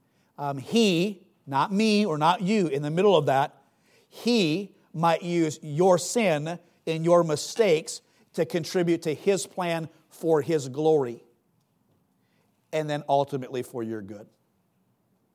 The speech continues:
That's when we Romans eight twenty-eight it. But if you are just bent on doing wrong, and, and then the natural consequences of that, uh, uh, uh, you know, um,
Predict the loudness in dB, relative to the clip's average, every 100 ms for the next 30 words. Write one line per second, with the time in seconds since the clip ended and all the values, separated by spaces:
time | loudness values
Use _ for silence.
0 | _ 0 0 0 -2 -6 -2 -2 -4 -4
1 | -6 -6 -10 -8 -8 -10 -14 _ _ _
2 | _ _ _ _ 0 2 2 0 0 2
3 | 2 4 6 6 2 0 0 -2 -2 -2
4 | 0 -2 -2 -4 -6 -4 -2 -2 -4 _
5 | _ _ _ _ _ _ _ _ _ -4
6 | -2 0 -2 -4 -6 -2 0 0 -4 -10
7 | -10 -4 0 0 0 -6 -2 -4 -2 -6
8 | -6 -8 -6 -6 -2 -2 -2 -4 _ _
9 | -10 -8 -6 -6 -8 -10 -6 -4 -6 -12
10 | _ _ -12 -10 -10